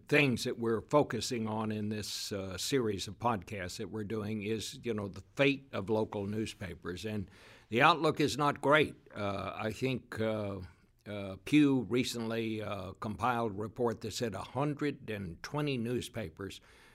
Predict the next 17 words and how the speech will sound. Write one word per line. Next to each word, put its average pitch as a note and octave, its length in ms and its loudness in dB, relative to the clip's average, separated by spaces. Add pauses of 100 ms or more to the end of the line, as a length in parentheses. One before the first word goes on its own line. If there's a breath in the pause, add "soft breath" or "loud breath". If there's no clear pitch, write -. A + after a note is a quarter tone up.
(140 soft breath)
have C#3 140 0
basically D3+ 420 4
folded, F3 520 6 (360)
uh, G2+ 460 -2
in, A#2+ 320 0
in A2+ 240 -4
the G#2 100 -2
last G#2 380 -4
ten A2+ 220 -4
years. G#2 580 -6
Uh, G#2 320 -4
newspaper A2+ 640 0
circulation, A#2+ 1000 -2 (920)
paper C3 300 4
newspapers, A2+ 720 0
was E2+ 160 -8
down A2 500 0